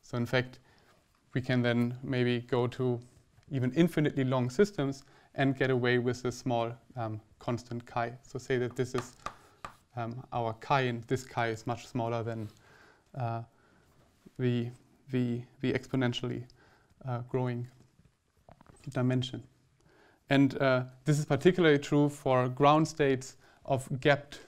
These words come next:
and local Hamiltonians in one D, for, uh, which the area law holds. But moreover, it's also true if, uh, for,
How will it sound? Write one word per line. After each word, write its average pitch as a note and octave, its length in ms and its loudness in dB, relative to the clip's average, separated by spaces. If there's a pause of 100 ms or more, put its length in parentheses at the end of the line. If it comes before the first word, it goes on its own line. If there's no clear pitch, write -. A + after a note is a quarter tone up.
(120)
and B2+ 160 0
local C#3 320 4
Hamiltonians B2+ 800 2 (280)
in B2+ 160 0
one B2+ 240 6
D, F3+ 320 2 (360)
for, C3+ 380 4 (160)
uh, B2+ 240 -2 (520)
which C3+ 280 -2
the B2+ 220 -2
area B2+ 300 2
law A#2 320 -2 (1300)
holds. E3+ 460 2 (300)
But C#3 120 4
moreover, D#3 360 8
it's C#3+ 120 2
also E3 320 4
true C3 400 2 (460)
if, C3 300 0 (140)
uh, B2 280 -2
for, A#2+ 400 -4